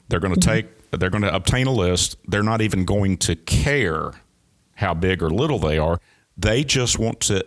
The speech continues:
Speaker 1: number one, create havoc, chaos, perhaps kill people, or they're in it for the money. And in that case, more often than not, it's a ransomware attack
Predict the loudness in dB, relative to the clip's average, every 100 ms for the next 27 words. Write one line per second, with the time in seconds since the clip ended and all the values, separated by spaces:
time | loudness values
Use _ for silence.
0 | -8 _ -2 0 2 0 0 0 0 0
1 | 0 0 0 -2 -8 -8 -2 0 0 -4
2 | -4 -10 -10 -18 -20 _ _ _ _ _
3 | -4 0 2 2 0 0 0 -2 -6 _
4 | _ _ _ _ _ -2 2 2 0 0
5 | -2 -2 _ _ _ _ _ -20 -4 0
6 | 0 0 -2 -2 -2 -4 -8 -20 -20 -20
7 | -20 -18 -4 0 2 2 0 -2 -2 0
8 | 0 0 -2 -2 -2 0 0 0 -4 -8
9 | -16 -4 0 0 0 -2 0 0 0 -2
10 | 0 0 2 -2 -2 0 0 0 -2 0
11 | 0 2 2 0 0 0 0 0 0 0
12 | 0 0 0 -2 -2 -6